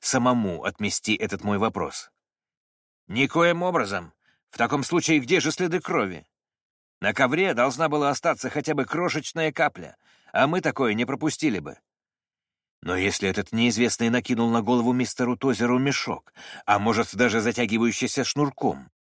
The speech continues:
то удар можно было бы нанести в абсолютно любом месте дома, поскольку кровавые брызги остались бы в мешке, согласны?"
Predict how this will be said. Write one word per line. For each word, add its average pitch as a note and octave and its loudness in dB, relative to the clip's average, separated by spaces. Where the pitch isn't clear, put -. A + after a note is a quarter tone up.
то A#2+ 4
удар A2 2
можно - 0
было B2 4
бы A#2 2
нанести A#2+ 0
в A2 2
абсолютно B2 2
любом C3 2
месте G2 -4
дома, F#2+ -2
поскольку D3+ 2
кровавые D3 4
брызги C#3+ 2
остались C#3+ 0
бы C#3 0
в C3 0
мешке, D3+ -2
согласны?" C3 -4